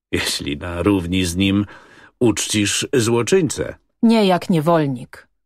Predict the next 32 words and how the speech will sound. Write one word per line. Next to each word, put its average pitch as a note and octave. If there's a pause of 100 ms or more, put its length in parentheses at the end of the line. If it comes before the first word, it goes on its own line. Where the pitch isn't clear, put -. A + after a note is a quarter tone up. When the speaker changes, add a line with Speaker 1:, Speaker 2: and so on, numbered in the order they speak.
(240)
Speaker 2:
lecz F3
jak D#3
brat D3+
on C#3
zginął. C#3
Speaker 1:
On, G#2+
co A2
pustoszył G#2
kraj, G#2
gdy F#2+
tamten G2+
bronił? A2 (120)
Speaker 2:
A F#3
jednak E3
Hades D3
pożąda E3+
praw D#3+
równych. C3+
Speaker 1:
Dzielnemu A2+
równość G2+
ze A2+
złym A#2
nie B2
przystoi. C#2
Speaker 2:
Któż A3
wie, F#3+
czy -
takie E3
wśród E3+
zmarłych D#3
są D#3+
prawa? C#3+